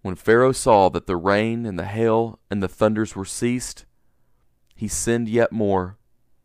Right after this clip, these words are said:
and hardened his heart, he and his servants. The heart of Pharaoh was hardened, and he did not let the children of Israel go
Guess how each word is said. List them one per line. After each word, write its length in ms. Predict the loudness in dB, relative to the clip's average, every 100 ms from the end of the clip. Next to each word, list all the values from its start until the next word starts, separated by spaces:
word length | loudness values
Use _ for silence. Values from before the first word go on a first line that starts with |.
| _ _ _ _
and 140 | -10 -2
hardened 360 | 2 2 0
his 220 | -6 -6
heart, 420 | -4 -2 -4 -8 -20 _ _ _ _ _ _ _ -8
he 300 | -4 -2 -4
and 100 | -6
his 140 | -8
servants. 720 | -2 -2 -2 -8 -12 -14 -16 _ _ _ _ _ _ _ _ _ _ _ _ _ -4
The 100 | -4
heart 260 | 2 2 2
of 100 | -2
Pharaoh 380 | 2 4 4 2
was 180 | -2
hardened, 500 | 0 2 2 -4 -14 -20 _ _ _ _ _ _ _ _ _ -14
and 140 | -6
he 100 | -4
did 140 | 0
not 180 | 2 2
let 240 | 4 2 0
the 60 |
children 400 | -10 0 0 0
of 160 | -4 -2
Israel 400 | -4 -2 -2 0
go 420 | 2 2 0